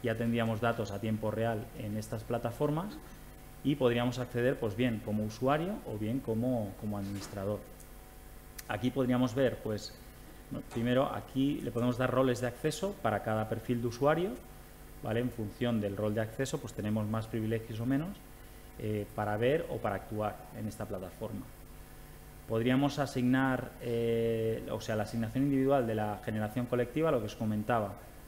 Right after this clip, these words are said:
de la generación total que nosotros tenemos en función de los consumos que veamos en cada contador, sea individual de cada vivienda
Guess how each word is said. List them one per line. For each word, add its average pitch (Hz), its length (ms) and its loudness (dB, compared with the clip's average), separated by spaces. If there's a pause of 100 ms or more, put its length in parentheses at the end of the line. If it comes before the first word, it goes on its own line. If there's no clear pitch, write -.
de 117 100 0
la 107 100 2
generación 113 560 0
total 156 440 0 (360)
que 113 80 -6
nosotros 117 420 -2
tenemos 127 440 2 (460)
en 120 120 0
función 117 300 2
de 131 60 6
los 113 160 2
consumos 110 600 -2 (380)
que 107 80 -2
veamos 113 340 4
en 98 120 -4
cada 120 280 2
contador, 135 440 2 (460)
sea 110 440 2
individual 110 720 2
de 107 80 -4
cada 110 200 2
vivienda 113 380 4